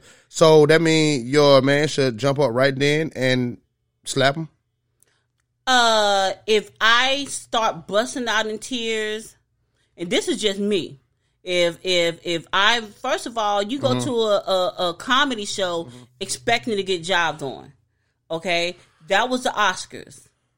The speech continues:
Speaker 1: Yeah, with Chris Rock.
Speaker 2: With Chris, no, I mean, Chri-, was he the host?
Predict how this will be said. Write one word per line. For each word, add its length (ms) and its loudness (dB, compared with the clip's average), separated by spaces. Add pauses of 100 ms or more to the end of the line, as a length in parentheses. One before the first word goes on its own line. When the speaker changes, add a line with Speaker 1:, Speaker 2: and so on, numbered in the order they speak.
(180)
Speaker 1:
Yeah, 260 -2 (320)
with 180 -14
Chris 200 -6
Rock. 240 -8 (240)
Speaker 2:
With 160 -6
Chris, 300 -2
no, 500 2
I 100 4
mean, 260 0
Chri-, 200 -8
was 160 -2
he 100 0
the 80 -2
host? 400 -2